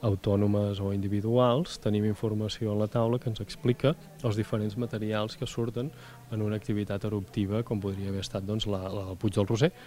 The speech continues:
o d'altres que han anat passant a, a la zona volcànica de la Garrotxa.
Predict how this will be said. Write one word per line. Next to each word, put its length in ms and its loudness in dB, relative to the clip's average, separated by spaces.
o 140 6
d'altres 360 4
que 80 -2
han 100 0
anat 180 -4
passant 400 -10
a, 140 -4
a 140 -2
la 120 0
zona 220 -2
volcànica 400 -4
de 80 0
la 80 -4
Garrotxa. 340 -10